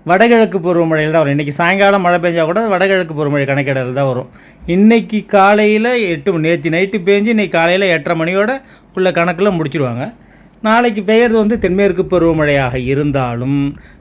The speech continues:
கணக்கீடு வடகிழக்கு பருவமழையில தான் வரும். தென்மேற்கு பருவமழையில பார்த்தோம்ல, அதே மாதிரி தான். ரைட்டு. இப்ப என்னான்னு கேட்டிங்கன்னா, இப்ப ரெண்டாம் தேதி, நாளைக்கே லேசா ஒண்ணாம் தேதி, இன்னையோட மாசம் முடியுது.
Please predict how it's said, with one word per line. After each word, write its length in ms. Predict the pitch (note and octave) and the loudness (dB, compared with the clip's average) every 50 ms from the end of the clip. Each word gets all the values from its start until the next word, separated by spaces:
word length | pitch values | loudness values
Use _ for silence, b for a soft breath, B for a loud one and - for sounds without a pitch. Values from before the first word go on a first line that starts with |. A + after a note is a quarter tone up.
| B - | B -4
கணக்கீடு 960 | - E3+ F3 F#3 G#3 A3 G#3 - A3 G3+ F3 D3+ C#3 D#3+ F3 F3+ F#3+ G3 G3+ E3 | -2 0 2 2 2 0 0 0 0 0 2 2 0 0 0 2 2 0 0 0
வடகிழக்கு 600 | D#3 D#3+ E3 F#3 F#3+ F#3 F#3 F3+ E3 C#3 - D#3+ | 0 2 2 2 2 2 2 2 0 -2 -4 -6
பருவமழையில 640 | B2+ - D3 C#3 C#3+ C#3 C3+ C3 B2+ B2 A#2+ A#2+ A#2+ | -6 -4 -4 -2 -2 -2 -2 -4 -4 -4 -6 -6 -6
தான் 160 | A#2 C#3+ C#3 | -4 -4 -4
வரும். 200 | B2+ B2 B2+ - - B B B B B - | -4 -4 -8 -10 -14 B B B B B 2
தென்மேற்கு 440 | B3+ C4 B3+ C4 C4 B3 G#3+ A3 G3+ | 2 4 4 4 4 2 2 -2 -4
பருவமழையில 460 | F#3 F#3+ E3+ E3+ D#3 D#3 D3+ D3 C#3 | -2 -2 -2 -2 -2 -2 -2 -4 -4
பார்த்தோம்ல, 420 | C#3 C#3+ C#3 C#3+ C#3+ D3+ D3 C#3+ - | -6 -6 -6 -6 -6 -6 -6 -8 -8
அதே 280 | E3+ D#3 D3 C#3+ C#3 | -6 -4 -4 -2 -2
மாதிரி 180 | C3 B2 A2 A2 | -4 -6 -8 -10
தான். 440 | A2+ - - - - - - - - - - _ D3+ | -14 -16 -20 -20 -20 -20 -20 -20 -20 -20 -16 _ -6
ரைட்டு. 360 | D3 C#3 C3 A#2 - - - | -4 -4 -4 -4 -8 -10 -10
இப்ப 180 | D3+ A#2+ D#3 | -8 -4 -2
என்னான்னு 320 | D3 D3+ D#3+ F#3+ G3+ G#3 F#3+ | 0 0 2 2 2 2 2
கேட்டிங்கன்னா, 440 | F3 F3+ E3 D#3 D#3 E3 F3 - F3 | 2 0 0 0 -2 -2 0 0 -2
இப்ப 200 | - F3 G3 E3 | 0 0 -2 0
ரெண்டாம் 420 | C#3+ D#3 E3 F#3+ F#3 G#3+ G3+ G3 | 0 0 0 2 2 2 2 2
தேதி, 280 | E3 E3+ E3 E3+ G3 E3 | 0 -2 -2 -2 -4 -4
நாளைக்கே 600 | D#3+ D3 D3 D#3+ F3 F#3 F3+ D#3+ - G3 G3 G3 | -4 -4 -2 0 0 0 -2 -2 -2 0 0 0
லேசா 720 | F3+ E3+ F3 F3+ F#3 F3+ E3 - - G3 G3 A3+ B3+ B3+ - B B B B B - | 2 0 0 2 2 0 0 0 0 2 2 2 0 -2 -8 B B B B B -10
ஒண்ணாம் 320 | F3 F3 F3 F#3+ F#3+ F#3+ F3 | -6 -4 -2 0 0 0 2
தேதி, 360 | E3+ E3+ E3 E3+ F3+ D#3+ E3 | 0 0 0 0 -2 -4 -2
இன்னையோட 320 | E3+ F3 F3 F3 F#3 F#3 | -2 0 0 0 0 0
மாசம் 420 | E3+ E3 E3 D3+ E3+ E3 D3+ C#3+ D3 | 0 0 0 0 0 -2 -2 -2 -2
முடியுது. 340 | D3+ C3+ A2+ A#2+ D#3 G3+ | -2 -4 -4 -4 -6 -6